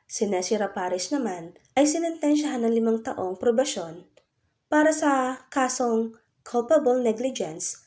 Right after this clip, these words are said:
sa pagkamatay ng kanyang anak. Bago po matapos ang video, nais ko lang pong batiin sina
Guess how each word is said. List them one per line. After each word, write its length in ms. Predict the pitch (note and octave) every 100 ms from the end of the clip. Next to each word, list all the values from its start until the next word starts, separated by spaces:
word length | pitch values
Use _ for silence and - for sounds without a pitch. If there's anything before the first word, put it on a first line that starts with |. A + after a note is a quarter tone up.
| _
sa 160 | - D4
pagkamatay 560 | D4+ D#4 E4+ D#4 A#3 B3+
ng 160 | D4
kanyang 320 | D4+ D4+ - F3+
anak. 400 | E3+ E3+ - - _ _ _ _ _ _ _ - - - - - - _ _ _ _ _ _ _ _ -
Bago 320 | G3+ G3 A3+
po 80 | B3+
matapos 480 | B3 A#3 G3+ A#3 D4
ang 80 | C#4
video, 640 | G3 F3+ E3 D3+ D3+ - _ _ _ _ _ _
nais 240 | C4 C4 D4
ko 160 | D#4
lang 160 | D#4 D4
pong 80 | C#4
batiin 400 | C4 C4 A3 A3
sina 560 | A3 G#3+ F#3 E3 E3